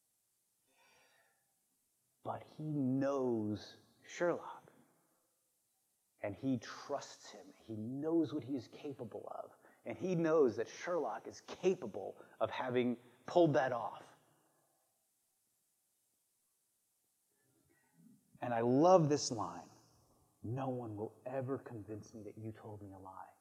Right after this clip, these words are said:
No one will ever convince me. No one could ever present me with enough evidence or enough philosophy to make me think that you ever lied to me."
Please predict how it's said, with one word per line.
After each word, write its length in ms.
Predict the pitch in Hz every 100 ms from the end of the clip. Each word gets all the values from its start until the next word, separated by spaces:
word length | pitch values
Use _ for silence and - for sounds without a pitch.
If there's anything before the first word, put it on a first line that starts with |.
| _ _ _ _ _ _ 117
No 140 | 151
one 160 | 190 175
will 120 | 156
ever 200 | 147 151
convince 460 | - 123 117 120
me. 140 | 110 95 - - - - -
No 260 | 120 147 190
one 160 | 202 185
could 180 | 170 -
ever 220 | 175 180 160
present 520 | 180 143 143 156 139
me 220 | 143 123
with 160 | 110 107
enough 400 | 113 147 147 - -
evidence 640 | 175 131 110 - - - -
or 160 | 127 131
enough 400 | 131 151 156 - - - -
philosophy 760 | 180 170 165 - 131 - 110 - - _ _ _ _ -
to 100 | 143
make 280 | 156 175 151
me 180 | 165
think 520 | - - 165 107 - - - -
that 120 | 117
you 220 | 117 139 131
ever 160 | 110
lied 280 | 85 101 -
to 80 |
me." 60 | -